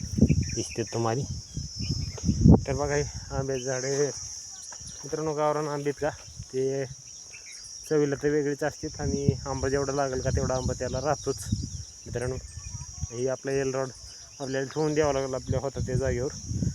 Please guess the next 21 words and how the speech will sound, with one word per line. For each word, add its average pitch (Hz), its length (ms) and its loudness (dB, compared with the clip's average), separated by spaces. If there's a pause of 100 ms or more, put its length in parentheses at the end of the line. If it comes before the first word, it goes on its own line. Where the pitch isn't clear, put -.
(140)
तर - 60 2
मित्रांनो, 151 340 2
तुमच्याकडे 156 440 8
पाऊस 151 160 4 (100)
पडला 143 220 8
का 139 60 8
नाही, 139 180 4
कमेंट 143 420 4
करून 139 160 4
सांगा 139 300 4
आपल्याला 120 340 0
पण. 139 120 -4 (1200)
तर - 80 12
मित्रांनो, 139 340 10
बघा, 143 200 12
हे 139 80 12
आपलं 127 500 10
सिंगल 131 360 10
फेजचं - 500 10 (380)
टाटर - 280 10
आहे. - 100 12